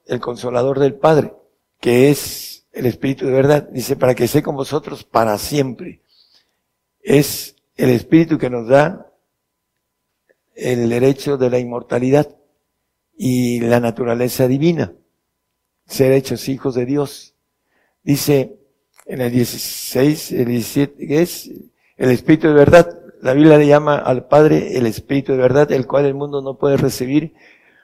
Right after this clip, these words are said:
porque no le ve ni le conoce, mas vosotros le conocéis, porque está con vosotros y será en vosotros.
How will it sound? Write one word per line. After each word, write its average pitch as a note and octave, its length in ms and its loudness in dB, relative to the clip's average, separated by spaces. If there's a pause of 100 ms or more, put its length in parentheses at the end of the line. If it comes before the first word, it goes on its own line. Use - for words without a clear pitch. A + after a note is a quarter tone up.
porque B2+ 300 -2
no D3 120 4
le D#3 100 6
ve D#3+ 180 6
ni D3+ 120 -2
le C3+ 100 2
conoce, C3+ 400 -4
mas C3+ 180 -4
vosotros B2+ 580 -8
le B2+ 120 -6
conocéis, C#3+ 680 -6 (360)
porque - 240 -6
está C3 180 0
con C3+ 160 -10
vosotros B2 440 -10
y A#2 100 -8
será A#2 180 -6
en A2+ 80 -10
vosotros. G#2 600 -16